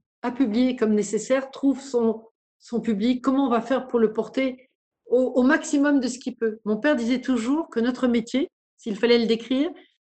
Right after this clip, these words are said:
c'est tout ce qui se passe entre le moment où on reçoit un texte et le moment où on l'amène dans les mains du lecteur. Et ça veut dire qu'on doit mettre beaucoup d'énergie pour accompagner,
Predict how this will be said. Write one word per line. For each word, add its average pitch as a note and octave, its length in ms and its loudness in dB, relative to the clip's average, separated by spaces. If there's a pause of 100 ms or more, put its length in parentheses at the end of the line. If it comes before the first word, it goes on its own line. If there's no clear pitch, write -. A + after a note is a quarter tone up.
c'est - 180 -8
tout E4+ 100 2
ce E4+ 60 -10
qui E4 120 0
se - 80 -4
passe C#4+ 240 0
entre A#3+ 220 -2
le A3 60 2
moment B3 280 2
où G#3+ 180 4
on F3+ 40 -2
reçoit C4 360 -2
un A3+ 100 2
texte C#4+ 360 -2 (500)
et B3 120 2
le C4+ 140 4
moment D#4+ 580 2
où C4 100 0
on B3+ 40 2
l'amène B3+ 640 0 (440)
dans C4+ 120 -2
les B3+ 140 0
mains A3 180 0
du G#3 100 -6
lecteur. F#3+ 500 -6 (460)
Et G3+ 60 -18
ça B3 120 -2
veut A3 120 -4
dire D4 200 -2
qu'on B3 120 -6
doit A3 140 -2
mettre G#3+ 260 -4
beaucoup G4 260 0
d'énergie A#3+ 640 -2 (400)
pour - 340 -6 (140)
accompagner, B3+ 840 0